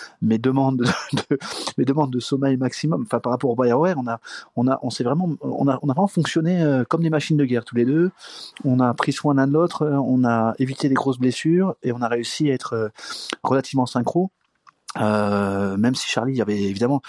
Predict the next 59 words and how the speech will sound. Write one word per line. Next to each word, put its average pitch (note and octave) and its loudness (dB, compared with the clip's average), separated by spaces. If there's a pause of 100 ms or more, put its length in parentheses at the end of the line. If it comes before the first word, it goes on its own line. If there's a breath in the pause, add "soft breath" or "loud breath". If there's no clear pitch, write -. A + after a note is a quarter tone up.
(300 loud breath)
une G#2+ -4
vitesse, A#2 0
euh, G#2 4
nominale A#2+ 4
bien A2 0
plus, A2 0
bien A#2+ 0
supérieure B2 2
à A#2 4
la A#2 4
mienne, D3 2
il C3+ 0
a A#2+ 0
accepté - -4
de, G#2 -8 (400 loud breath)
de A2+ 0
mettre A#2+ 0
de B2 4
l'eau B2 4
dans A#2+ 0
son A2+ -4
vin D3 2
et C3+ 0
de, A2 0 (160)
et, G#2+ -2
et A2 0
d'être A2+ -2
patient C3 -2
avec A#2+ 0
moi, E3+ 0
et - -2
ça, - -4
ça - -6
nous A#2 -6
a - -2
plutôt D3+ -8
bien C#3 0
réussi. C3+ 0
Je C3 -6
pense - -10
que A2+ -4 (420 loud breath)
réellement B2+ 0
c'était, C3 0
euh, G#2 0 (540 loud breath)
voilà, C#3 2
c'est, A#2+ -6
c'est, - -2
la B2+ 0
partie - -4
humaine E3 2
est, A#2 2
est A#2+ 2
extrêmement C#3+ -2
particulière C#3 -2
parce - -8
qu'on A#2 -2
ne A#2 2
dort B2 -2
pas, D#3 0